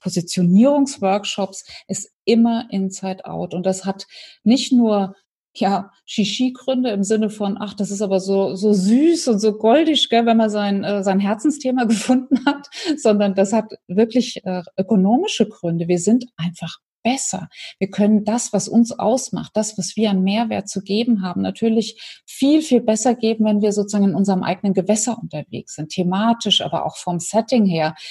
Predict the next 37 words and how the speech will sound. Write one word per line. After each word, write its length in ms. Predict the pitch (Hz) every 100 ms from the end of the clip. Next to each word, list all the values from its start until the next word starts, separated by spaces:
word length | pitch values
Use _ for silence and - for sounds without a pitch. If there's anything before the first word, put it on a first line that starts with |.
| - -
Deswegen 480 | 190 - 202 226 220
immer 360 | - 240 254 269
dabei, 340 | 226 202 190
davon 320 | - 208 214 -
ausgehen, 680 | 180 196 - 214 208 202 - - - -
ähm, 340 | 190 180 180 -
ja, 220 | 175 170 -
was 300 | 208 233 -
hab 80 | 226 - -
ich 420 | 294 - - - -
an 240 | 185 180 _ _
dem 280 | - 196 196
allergrößten 760 | 226 269 262 - 226 226 - 196
Mehrwert, 760 | 185 196 196 202 196 196 - _
äh, 80 | 180
meinen 540 | 170 165 170 185 202
potenziellen 600 | 202 196 180 - 185 180 175
Kunden, 360 | - 247 226
meinen 220 | 196 180
Traumzielkunden 1400 | 175 - 185 320 381 392 - 185 185 - 202 202 208 214 - - _ _
zu 160 | - 208
geben? 420 | 180 170 160 160 _ - _
Und 200 | - 185
dann 220 | 175 196 202
ist 180 | 202
die, 200 | 214 202
die 100 | 202
Chance 380 | 190 - 202 202
groß 360 | - 202 233 -
auch, 200 | - 196
dass 300 | 208 202 -
wir 420 | 196 190 185 -
uns 200 | 190 185
verbinden 540 | - 202 196 226 226 190
können 300 | - 160 160
mit 180 | 165 165
dieser 400 | 160 151 139